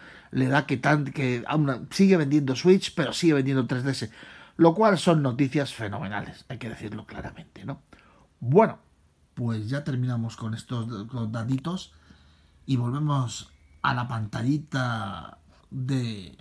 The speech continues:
Night, de Kingdom Hearts tres. Eh, ¿qué queréis que os diga?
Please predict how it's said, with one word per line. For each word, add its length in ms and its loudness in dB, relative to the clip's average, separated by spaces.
Night, 380 -4
de 240 -6
Kingdom 340 0
Hearts 380 -4
tres. 320 -4
Eh, 420 -8
¿qué 160 2
queréis 300 2
que 80 0
os 140 2
diga? 320 -2